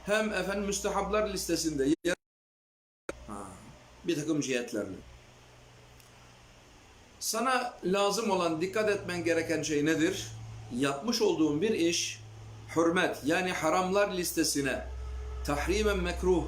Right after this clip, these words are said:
tenzihen mekruh ve fesat, yani, e, bozuk, geçersiz olan işler listesine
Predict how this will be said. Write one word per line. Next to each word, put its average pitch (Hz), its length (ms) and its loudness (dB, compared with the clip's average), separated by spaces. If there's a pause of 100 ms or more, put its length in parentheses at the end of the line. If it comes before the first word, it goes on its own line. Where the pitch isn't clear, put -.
(400)
tenzihen 180 580 2
mekruh 180 520 4 (400)
ve 185 400 2 (320)
fesat, 170 560 0
yani, 185 580 2 (300)
e, 135 380 2 (480)
bozuk, 196 480 2 (160)
geçersiz 190 1040 0 (240)
olan 175 340 2
işler 175 500 0
listesine 185 720 0